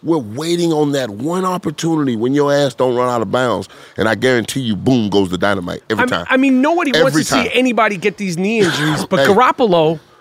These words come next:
Speaker 2: w-, I mean
Speaker 1: Go out of bounds. Go out of bounds.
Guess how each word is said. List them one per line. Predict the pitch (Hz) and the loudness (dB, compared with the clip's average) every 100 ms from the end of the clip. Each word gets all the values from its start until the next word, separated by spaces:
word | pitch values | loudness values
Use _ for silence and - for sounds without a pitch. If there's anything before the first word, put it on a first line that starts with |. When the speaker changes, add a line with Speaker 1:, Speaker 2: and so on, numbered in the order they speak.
| _ | _
Speaker 2:
w-, | - | -2
I | - | 0
mean | 320 311 | 2 2
Speaker 1:
Go | 175 | 0
out | 208 | -2
of | 226 | -2
bounds. | 254 220 - - - - _ _ _ _ _ _ _ _ _ _ _ _ | -2 -2 -6 -20 -20 -20 _ _ _ _ _ _ _ _ _ _ _ _
Go | - 233 311 | -2 0 2
out | 226 | 0
of | 254 | 2
bounds. | 220 277 - 135 - | 0 0 -2 -6 -18